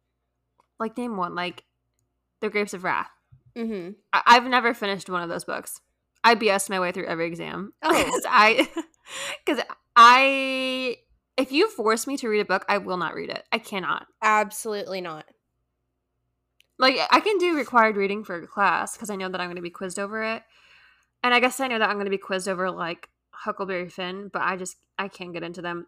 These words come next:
Speaker 1: I appreciate them for what they are. They're classics. They're works of art. They shaped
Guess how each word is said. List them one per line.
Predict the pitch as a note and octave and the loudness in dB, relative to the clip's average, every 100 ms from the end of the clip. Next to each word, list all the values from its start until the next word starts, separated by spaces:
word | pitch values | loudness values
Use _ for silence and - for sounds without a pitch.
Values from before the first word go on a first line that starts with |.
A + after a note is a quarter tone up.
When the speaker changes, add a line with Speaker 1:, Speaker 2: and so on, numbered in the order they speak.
| - | 0
Speaker 1:
I | A#3 | 2
appreciate | A#3 A#3 B3 A#3+ A#3 | 2 0 -6 -2 -2
them | A#3 A3+ | -2 -4
for | G#3 | -2
what | F#3+ | -2
they | G3 | -2
are. | F#3 F3+ F#3 | 0 0 0
They're | F#3+ | -4
classics. | - F3+ F3+ - - _ - - | -4 -4 -4 -6 -12 _ -20 -8
They're | G3 F3+ | -6 -4
works | F#3 F#3 | -4 -6
of | F#3+ | -6
art. | F3+ F3 F3 | -2 -2 -2
They | F#3+ | -8
shaped | F#3 - F3+ F3+ | -8 -8 -8 -10